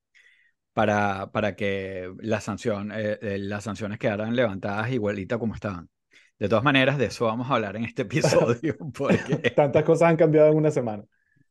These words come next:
Speaker 2: Eh,
Speaker 1: ¿Por qué?
Speaker 2: pero de repente eso, respondiendo a la pregunta que está aquí, esa puede ser la razón más de peso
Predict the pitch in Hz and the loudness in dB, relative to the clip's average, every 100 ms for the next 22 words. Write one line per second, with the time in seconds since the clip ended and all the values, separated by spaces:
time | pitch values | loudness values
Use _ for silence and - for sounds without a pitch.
0 | _ 147 131 131 143 156 151 151 147 151 | _ 4 6 6 6 6 8 8 6 4
1 | 147 190 196 - 196 175 139 - 127 120 | 4 4 4 4 4 6 4 -4 -6 -2
2 | 139 156 131 120 139 123 117 143 143 147 | 0 0 -2 -2 -4 -4 0 0 2 0
3 | 143 - 143 135 147 143 113 104 117 123 | -2 2 2 2 0 0 -2 -4 -6 -2
4 | 127 131 131 123 - 139 131 | -2 0 2 2 2 2 2